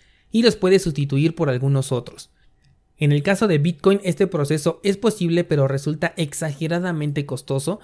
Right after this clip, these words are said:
y tiene que ser un movimiento que se haga en menos de diez minutos. De lo contrario, va a costar todavía más dinero y más trabajo porque se habrá agregado un bloque adicional a la cadena y además vuelves a tener solamente diez minutos para poder reorganizarla.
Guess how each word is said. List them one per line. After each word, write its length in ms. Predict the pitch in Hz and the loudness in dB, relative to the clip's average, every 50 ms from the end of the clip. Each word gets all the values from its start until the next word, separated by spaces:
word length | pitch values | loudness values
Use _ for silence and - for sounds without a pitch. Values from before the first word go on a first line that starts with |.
| - - _ _ _ _ | -16 -20 _ _ _ _
y 120 | - 165 | -4 -2
tiene 220 | 143 196 208 220 220 | 0 2 2 2 0
que 60 | 214 | 2
ser 160 | - 220 214 | 2 2 2
un 80 | 214 208 | 4 2
movimiento 500 | 202 196 185 170 170 175 175 196 190 190 | 2 2 4 4 2 2 2 0 -2 -2
que 120 | - 143 | -4 -6
se 120 | 143 - 160 | -4 -2 -2
haga 240 | 156 160 175 170 - | -2 -2 -4 -6 -4
en 220 | - 151 147 147 151 | -4 0 0 2 2
menos 280 | 160 165 175 180 175 | 2 2 0 0 0
de 100 | 156 143 | 0 0
diez 220 | 131 135 143 143 143 | 0 2 0 2 2
minutos. 480 | 143 135 131 127 127 - 135 - - _ _ _ _ _ | 0 -2 -4 -6 -8 -10 -16 -18 -18 _ _ _ _ _
De 120 | - 151 | 0 2
lo 120 | 143 143 139 | 4 4 4
contrario, 400 | 143 147 143 151 160 170 180 175 | 2 2 2 4 4 4 4 4
va 80 | 175 | 2
a 60 | 170 170 | 2 0
costar 240 | 170 151 - 156 143 | 0 0 0 0 0
todavía 400 | 143 160 147 143 156 147 139 135 | 2 0 0 2 2 2 0 2
más 320 | 139 143 147 151 170 180 | 2 2 2 2 2 2
dinero 400 | 180 196 180 151 147 143 143 143 - | 2 0 0 0 0 0 0 -2 -4
y 140 | 147 139 | -4 -2
más 240 | 135 139 151 185 180 | 0 2 2 2 0
trabajo 460 | - 208 180 151 143 143 143 175 180 - - _ _ _ | 0 -2 0 0 0 0 0 -2 -4 -4 -10 _ _ _
porque 240 | - 139 139 - - | -4 -4 -2 -2 -4
se 100 | - 135 | -2 0
habrá 240 | 127 135 143 151 165 | 0 2 2 2 2
agregado 580 | - 160 147 139 135 131 131 135 139 143 143 | 2 2 2 2 2 0 0 0 0 0 0
un 220 | 143 180 180 180 175 | 0 0 0 0 2
bloque 300 | 170 175 180 175 - 185 | 2 0 0 0 0 -2
adicional 420 | 170 156 143 143 139 123 127 139 | -2 -2 -4 -4 -4 -4 -2 -2
a 80 | 147 147 | -2 -2
la 140 | 135 123 117 | -2 -4 -4
cadena 420 | - 120 127 139 151 175 185 - | -6 -4 -4 -2 -2 -2 -4 -4
y 280 | - 156 143 143 143 135 | -4 -4 -2 -2 0 0
además 420 | 131 131 135 139 151 180 196 196 - - - _ _ _ - | 0 0 0 0 0 0 -2 -4 -8 -16 -20 _ _ _ 0
vuelves 300 | 160 175 190 214 202 202 | 2 4 4 4 2 0
a 60 | 175 | 0
tener 260 | - 147 151 160 160 | -2 -2 -2 -2 0
solamente 600 | 147 180 170 160 151 151 160 160 151 170 165 170 | 0 0 0 0 0 0 -2 0 0 -2 -2 -2
diez 300 | 160 147 165 165 175 170 | -2 -2 2 2 2 2
minutos 380 | 170 170 160 156 147 170 160 - | 2 0 -2 -2 -2 -4 -4 -4
para 240 | - 147 131 123 - | -2 -2 -4 -4 -4
poder 280 | 120 123 127 131 135 | -4 -2 0 0 0
reorganizarla. 800 | 143 135 127 131 123 120 120 120 120 - 117 110 - - - _ | 0 0 0 -2 -4 -4 -6 -6 -6 -8 -10 -12 -12 -16 -20 _